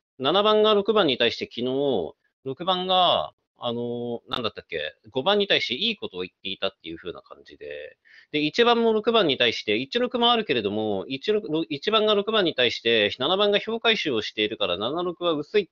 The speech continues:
ていう風な考えを持ってるって、一番しても六番に黒を塗るとか、ラインを切る、切らないとかじゃないから、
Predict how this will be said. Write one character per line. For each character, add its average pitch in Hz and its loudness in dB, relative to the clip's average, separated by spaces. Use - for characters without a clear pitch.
て - -10
い 113 -4
う - -6
風 117 -8
な 98 -2
考 120 -4
え 110 4
を 101 -2
持 107 -4
っ - -18
て - -6
る - -12
っ - -20
て、 95 -6
一 - -6
番 202 4
し - -6
て 196 0
も 117 0
六 113 -4
番 170 0
に 117 0
黒 175 -4
を 113 -2
塗 107 -2
る 113 -8
と - -20
か、 80 -6
ラ 113 4
イ 160 2
ン 175 0
を 160 -4
切 175 -4
る、 123 -2
切 - -8
ら 143 2
な 135 2
い 87 -4
と - -14
か 87 -4
じ 85 -4
ゃ 92 -4
な 110 0
い 101 -2
か 87 -4
ら、 87 -2